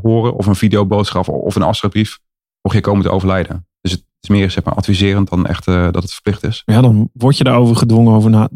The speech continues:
Speaker 2: gedwongen over
Speaker 1: Ja.
Speaker 2: na te denken.
Speaker 1: Ja, en voor, voor mij toen, ik, ik, ik, ik raffelde die, ook die gewoon, ik, ik schreef die brief wel en dan merk je gewoon van, eh, ja, dan, <laughs> dan komen alle twijfels en alle, alle angsten natuurlijk. En zoals, eh, zoals gebruikelijk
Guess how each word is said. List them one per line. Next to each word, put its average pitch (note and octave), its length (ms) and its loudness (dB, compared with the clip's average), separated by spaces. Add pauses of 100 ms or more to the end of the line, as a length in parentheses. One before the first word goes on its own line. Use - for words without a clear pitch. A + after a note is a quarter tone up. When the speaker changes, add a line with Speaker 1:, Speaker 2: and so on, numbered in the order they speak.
(120)
Speaker 2:
gedwongen A#2+ 360 4
over A#2 120 4
Speaker 1:
Ja. A#2+ 60 4
Speaker 2:
na A#2 80 2
te A2+ 100 0
denken. A2 280 -2
Speaker 1:
Ja, - 360 -2
en A2 140 -2
voor, - 120 -6
voor - 160 -2
mij A#2 140 2
toen, A#2+ 180 2
ik, G2 80 0
ik, - 180 -4
ik, G2+ 160 0
ik F#2 120 -4
raffelde G2+ 340 0
die, - 140 -6
ook G#2+ 160 -2
die G#2+ 100 2
gewoon, G#2 240 2
ik, - 180 -6
ik - 160 -4
schreef A#2 200 0
die G2 100 -4
brief A2+ 220 0
wel A#2+ 120 0
en B2+ 60 0
dan G#2 80 2
merk G2 160 2
je - 60 -12
gewoon F#2 200 0
van, F#2+ 200 0
eh, F2 360 0 (260)
ja, E2 120 -4
dan, F#2+ 340 0 (160)
<laughs> - 200 -20
dan A2 100 0
komen G2+ 260 0
alle G2+ 100 2
twijfels G2+ 360 0
en F#2+ 80 2
alle, G2+ 540 2
alle G2 160 0
angsten A2+ 300 0
natuurlijk. A2+ 440 0 (840)
En G2 160 0
zoals, G2 320 0
eh, G2 120 0
zoals G2 200 -2
gebruikelijk A2+ 440 -2